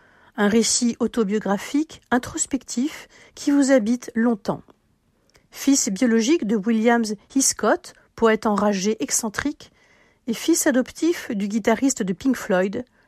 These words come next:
Charlie Gilmour trempe sa plume dans un passé obsédant pour encaisser le présent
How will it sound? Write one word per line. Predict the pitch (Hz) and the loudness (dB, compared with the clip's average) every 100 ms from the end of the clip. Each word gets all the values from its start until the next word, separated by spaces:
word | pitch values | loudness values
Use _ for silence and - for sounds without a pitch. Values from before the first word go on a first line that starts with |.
| _ _ _ | _ _ _
Charlie | - 311 311 339 | -2 2 4 4
Gilmour | 277 269 233 233 302 - - - _ | 4 4 4 2 0 -4 -14 -20 _
trempe | - 320 | -4 -4
sa | - 302 | 0 0
plume | - 311 294 | 2 0 2
dans | 233 233 | 2 0
un | |
passé | - 226 - | 0 -2 0
obsédant | 254 - 262 202 214 285 - - _ | -2 -2 -2 0 -2 -6 -14 -20 _
pour | - 233 | -2 2
encaisser | 285 - 285 339 | 2 2 0 0
le | 277 | 0
présent | - 254 214 262 | 0 0 2 -2